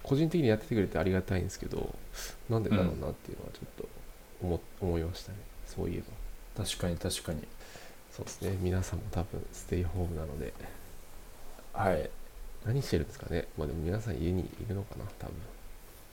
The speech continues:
Speaker 2: もうモンハンとか、スイッチ持ってる方は。
Speaker 1: 確かに。モンハンな。僕も買っちゃいましたもん、モンハン。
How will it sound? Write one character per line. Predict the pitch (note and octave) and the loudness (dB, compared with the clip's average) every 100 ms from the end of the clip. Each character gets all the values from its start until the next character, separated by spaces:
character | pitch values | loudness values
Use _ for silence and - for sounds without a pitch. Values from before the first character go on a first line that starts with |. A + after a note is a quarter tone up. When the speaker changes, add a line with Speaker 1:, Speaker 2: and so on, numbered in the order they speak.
| - - - - | -14 -12 -12 -4
Speaker 2:
も | F#2 E2 | 2 4
う | |
モ | F2 G#2 | 8 8
ン | |
ハ | A2 B2 | 8 8
ン | A2+ | 8
と | A2 | 8
か、 | - E2+ D#2 - - - - - - - - - - - - - - | 6 4 2 -4 -14 -18 -20 -20 -20 -20 -20 -18 -18 -18 -18 -18 -10
ス | - G2 | 4 4
イ | |
ッ | F#2 | 6
チ | |
持 | F#2+ | 4
っ | F#2 | 6
て | F#2 | 4
る | |
方 | F2 - E2 | 4 4 2
は。 | C#2 | 0
Speaker 1:
確 | |
か | - - - - - - - - - - - - - - - - - | -6 -12 -10 -10 -12 -12 -12 -12 -12 -12 -12 -14 -14 -14 -14 -14 -6
に。 | - | 0
モ | E2+ | 0
ン | |
ハ | F2+ | 0
ン | E2 E2+ | 0 0
な。 | E2+ E2+ F2 - | 0 0 0 0
僕 | F2+ | 2
も | F#2+ | 2
買 | F#2 | 2
っ | F2+ | 0
ち | - | 4
ゃ | |
い | G2+ | 6
ま | G#2 | 4
し | - | 2
た | |
も | F2+ | -2
ん、 | - | 0
モ | - | 0
ン | F2 | 0
ハ | |
ン。 | E2+ | -2